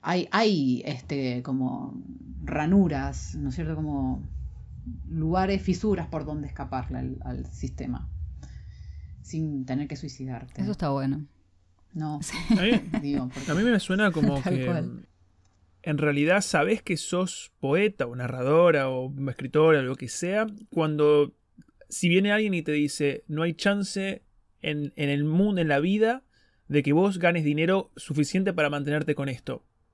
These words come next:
Speaker 3: Y aún así lo haces igual. Como si insistís, si, si decís, "Tengo
Speaker 1: Claro.
Speaker 3: el sistema en contra, tengo todo en contra",
Speaker 1: <laughs>
Speaker 3: y aún así lo haces, bueno, listo, es algo,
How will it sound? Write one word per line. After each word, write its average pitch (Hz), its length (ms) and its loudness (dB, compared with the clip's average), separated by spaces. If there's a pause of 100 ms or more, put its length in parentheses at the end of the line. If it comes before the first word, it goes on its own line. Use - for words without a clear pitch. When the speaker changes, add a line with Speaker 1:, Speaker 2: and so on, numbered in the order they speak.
(420)
Speaker 3:
Y 175 140 4
aún 165 240 6
así 160 180 0
lo 151 80 4
haces 143 180 -4
igual. 139 300 -2 (560)
Como 147 200 2
si 156 100 2
insistís, 160 540 2
si, - 200 -10
si 156 120 0
decís, 151 360 -2
"Tengo 170 260 4
Speaker 1:
Claro. 147 140 4
Speaker 3:
el 143 100 -2
sistema 202 440 2
en 160 80 -2
contra, 185 340 2
tengo 170 180 2
todo 208 320 2
en 185 140 4
contra", 175 520 -4
Speaker 1:
<laughs> - 40 -6
Speaker 3:
y 147 80 2
aún 170 260 2
así 185 200 -4
lo 160 100 0
haces, 208 280 -2
bueno, 175 280 0
listo, 131 320 -8
es 120 180 -10
algo, 135 400 -6